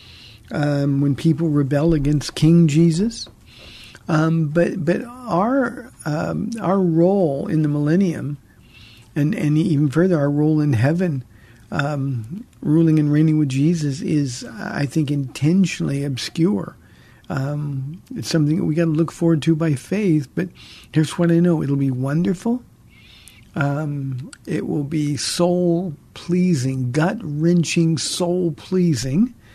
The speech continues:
um, because we're gonna be used to establish the perfect, righteous reign of Jesus. Uh, but,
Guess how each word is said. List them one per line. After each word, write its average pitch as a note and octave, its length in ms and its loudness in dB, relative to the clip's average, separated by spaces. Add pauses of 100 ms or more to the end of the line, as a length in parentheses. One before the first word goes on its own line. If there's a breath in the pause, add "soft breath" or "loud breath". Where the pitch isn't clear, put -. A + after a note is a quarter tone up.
(500 loud breath)
um, C#3 600 -4 (920)
because E3+ 280 0
we're E3+ 140 2
gonna D#3+ 160 0
be D#3 120 0
used D#3+ 420 0
to F3 80 -4
establish D#3+ 840 -6 (760 soft breath)
the - 80 -4
perfect, E3+ 540 -2
righteous D3+ 640 -2
reign D#3 260 0
of D3+ 140 -2
Jesus. D3 600 -6 (960 loud breath)
Uh, C#3+ 180 -4
but, D#3 320 0